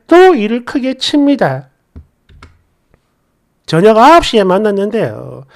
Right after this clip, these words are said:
아니, 초저녁부터 뭔 술을 이렇게 마셨대. 벌써부터 잔뜩 쩔어가지고 온 거예요.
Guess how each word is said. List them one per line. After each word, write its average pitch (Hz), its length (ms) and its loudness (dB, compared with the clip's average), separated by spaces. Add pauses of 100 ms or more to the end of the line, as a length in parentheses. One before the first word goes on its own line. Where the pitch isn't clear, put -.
(420)
아니, 311 360 4
초저녁부터 311 800 -2
뭔 285 480 2
술을 349 320 0
이렇게 285 260 -4
마셨대. 220 680 -4 (480)
벌써부터 320 580 2
잔뜩 - 480 -4
쩔어가지고 285 640 2
온 262 160 -4
거예요. 147 680 -2